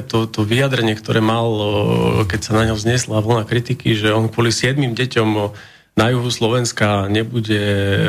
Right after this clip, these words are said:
robiť problémy v, e, koalícii, hej, tak to je, to je veľmi smutné proste. Mal by bojovať ako Slovák a predseda S N S by mal bojovať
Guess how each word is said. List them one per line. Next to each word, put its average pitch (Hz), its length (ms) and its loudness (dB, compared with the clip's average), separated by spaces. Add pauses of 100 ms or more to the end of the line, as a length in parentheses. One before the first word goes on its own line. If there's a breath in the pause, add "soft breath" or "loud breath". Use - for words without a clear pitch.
(200)
robiť 110 320 0
problémy 107 580 0
v, 101 140 -14
e, 98 80 2 (320)
koalícii, 104 800 0
hej, 101 160 -2 (160)
tak - 420 -6
to - 220 0
je, 98 400 0 (960 soft breath)
to - 80 -2
je 95 400 0 (240)
veľmi 104 320 -2
smutné 92 400 -4
proste. 92 560 -2 (240)
Mal 101 180 4
by 104 140 -4
bojovať 107 640 0
ako 104 240 -2
Slovák 107 640 0
a 98 100 -6
predseda 110 540 0
S - 160 0
N 110 180 2
S 107 220 -4
by 107 160 -2
mal 104 240 -2
bojovať 104 340 0